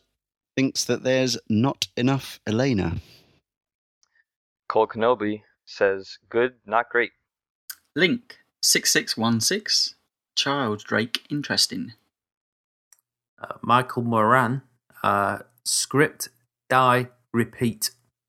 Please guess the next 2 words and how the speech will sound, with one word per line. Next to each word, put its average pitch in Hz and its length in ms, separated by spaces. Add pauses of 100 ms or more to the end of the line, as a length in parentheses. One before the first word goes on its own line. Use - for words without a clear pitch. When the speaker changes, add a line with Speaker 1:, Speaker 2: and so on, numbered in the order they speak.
(2000)
Speaker 1:
Kevin 117 340
Moore 135 340